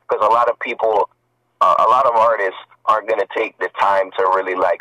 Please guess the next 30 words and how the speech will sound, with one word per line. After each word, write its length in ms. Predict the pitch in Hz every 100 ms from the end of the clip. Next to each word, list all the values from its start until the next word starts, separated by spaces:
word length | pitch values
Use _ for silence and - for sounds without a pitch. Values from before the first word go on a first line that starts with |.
| -
study 300 | - 92 92
music 360 | 87 95 98 -
like 200 | 101 95
that, 240 | 110 110
just 220 | 104 101 -
because 440 | - 110 104 95 - _ _ -
of 180 | 101 95
the 100 | 95
way 260 | 95 107
music 340 | 101 107 110 -
has 140 | 104
become. 540 | - 95 - 101 107 - - -
Like, 220 | 95 95
the 100 | -
barrier 480 | 95 110 107 117 113
to 220 | 110 98 104
entry 300 | 104 123 110
into 180 | 107
music 320 | 101 107 110 110
has 100 | 95
become 320 | - - 104 -
so 140 | 110
low 460 | 98 90 87 98 110 _ - _ -
and, 120 | 101
like, 200 | 98 95
has 160 | 107 98
required 540 | 95 - 101 101 104 -
so 100 | 110
much 200 | 98 92
less 360 | 90 92 104